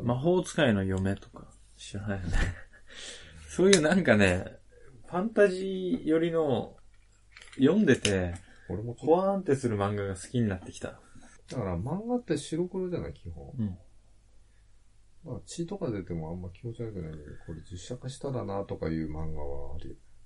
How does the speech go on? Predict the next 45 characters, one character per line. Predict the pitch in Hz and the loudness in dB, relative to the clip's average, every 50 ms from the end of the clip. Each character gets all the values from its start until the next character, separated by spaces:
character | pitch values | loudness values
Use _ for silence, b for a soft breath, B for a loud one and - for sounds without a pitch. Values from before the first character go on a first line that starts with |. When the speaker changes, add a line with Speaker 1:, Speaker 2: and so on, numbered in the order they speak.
| - - - - - - _ - - - | -20 -20 -20 -20 -20 -20 _ -20 -20 -16
Speaker 1:
す | - - - 226 | -10 -4 0 2
ぐ | 220 254 175 | 4 4 4
実 | 120 110 110 101 - | 4 4 0 0 0
写 | 120 117 | -2 0
化 | 113 110 | 0 0
す | 104 110 | -2 -2
る | 110 107 104 | -2 -2 -2
じ | 107 | -2
ゃ | 101 | -2
な | 92 90 | -2 -2
い | 90 | -4
で | 90 | -6
す | - 165 | -6 -6
か、 | 175 180 | -6 -4
Speaker 2:
最 | 170 - 92 | -2 -2 -2
後 | 82 - | -2 -4
Speaker 1:
最 | 90 87 | -6 -12
近。 | 104 | -12
Speaker 2:
実 | - - | -12 -12
写 | 104 | -12
化 | 98 - 90 | -12 -10 -10
し | 87 - | -12 -10
て | - | -10
ほ | 90 87 | -10 -10
し | - - | -10 -12
い | 90 | -14
ね。 | 87 85 - - - - - - - - - - - - b b b b b b b b | -14 -14 -16 -18 -20 -20 -20 -20 -20 -20 -20 -20 -20 -20 b b b b b b b b
Speaker 1:
あ、 | b 160 160 - - b b b b b b - - | b 2 2 2 0 b b b b b b -6 -2
え | 131 143 | -2 -2
っ | |
と | - - 151 139 | 0 0 2 2
ね、 | 139 120 107 - B B B B B - - - - - | 2 2 2 0 B B B B B -20 -20 -20 -16 -10
Speaker 2:
田 | - 101 | -8 -8
島 | 90 - 117 117 | -6 -6 -8 -6
さ | 117 | -2
ん？ | 123 | 2
Speaker 1:
な | 160 208 | 4 4
ん | 220 | 4
だ | 175 135 | 4 2
っ | 123 | 2
け | - - 113 | 2 0 2
な。 | 107 101 98 - - - - | 2 2 -2 -4 -10 -4 0
あ、 | 120 120 - | 0 0 0
そ | - - - - - 120 | -2 -12 -10 -6 -4 -4
う、 | - | -4